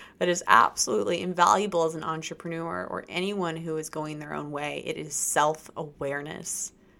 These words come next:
Self-awareness. So important. So that is kind of where I'm at today. I, you know,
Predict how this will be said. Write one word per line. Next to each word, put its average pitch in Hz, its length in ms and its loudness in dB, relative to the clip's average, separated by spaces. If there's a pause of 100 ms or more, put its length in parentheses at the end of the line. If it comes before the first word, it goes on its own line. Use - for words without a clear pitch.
(260)
Self-awareness. - 1900 -4
So 160 460 -2
important. - 520 -6 (640)
So 190 400 6 (1300)
that 247 320 4
is 262 100 -4
kind 285 200 -2
of 254 100 0
where 180 160 8
I'm 185 160 4
at 151 220 2
today. 151 400 2
I, 165 360 2
you 180 140 -2
know, 160 260 -2